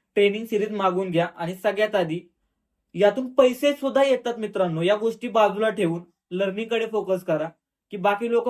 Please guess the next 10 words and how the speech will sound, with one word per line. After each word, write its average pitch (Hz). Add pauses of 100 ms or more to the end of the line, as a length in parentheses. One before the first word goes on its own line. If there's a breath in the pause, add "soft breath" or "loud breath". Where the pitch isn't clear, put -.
कसे 226
पैसे 220
कमवतात 170
आणि 170
पैसे 185
कमवण्यासाठी 190
आम्हाला 185
काय 190
करावं 175
लागेल, 131